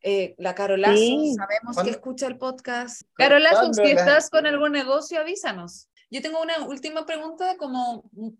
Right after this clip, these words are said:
Speaker 1: y en verdad esta es como full cierre, de hecho es la última que anotamos.
Speaker 3: De hecho, ni, ni siquiera la vamos a contestar, va a
Speaker 1: No,
Speaker 3: quedar
Speaker 1: va, va a quedar
Speaker 3: las
Speaker 1: ahí.
Speaker 3: preguntas ahí.
Speaker 1: <laughs> Es, ¿qué
Speaker 2: En la
Speaker 1: consejo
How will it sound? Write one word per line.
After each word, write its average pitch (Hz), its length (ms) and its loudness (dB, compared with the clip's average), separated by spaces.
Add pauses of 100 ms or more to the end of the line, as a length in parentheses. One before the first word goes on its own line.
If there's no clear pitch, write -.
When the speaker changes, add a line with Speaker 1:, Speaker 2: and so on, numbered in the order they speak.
(160)
Speaker 1:
y 214 80 -6
en 214 80 -6
verdad 220 180 0
esta 320 140 -6
es 330 100 -6
como 294 220 -8
full 302 200 -14
cierre, 247 380 -6
de 185 60 -2
hecho 196 160 -10
es 220 40 -12
la 190 140 -4
última 220 320 -6
que 226 60 -10
anotamos. 226 560 -8 (120)
Speaker 3:
De 143 100 -10
hecho, 170 120 -8
ni, 160 160 -8
ni 156 100 -12
siquiera 170 220 -2
la 170 120 4
vamos 170 180 0
a - 20 -6
contestar, 135 440 -8 (140)
va 120 40 -8
a 123 40 -10
Speaker 1:
No, - 60 -14
Speaker 3:
quedar 233 400 -4
Speaker 1:
va, 226 120 -2
va 226 120 -2
a 226 80 -4
quedar 240 160 2 (120)
Speaker 3:
las 233 100 -6
Speaker 1:
ahí. 277 40 -14
Speaker 3:
preguntas 269 420 2
ahí. 196 200 -8
Speaker 1:
<laughs> - 100 -4
Es, 247 440 -4
¿qué 277 440 -6 (160)
Speaker 2:
En 208 120 -10
la 226 60 4 (180)
Speaker 1:
consejo 208 40 2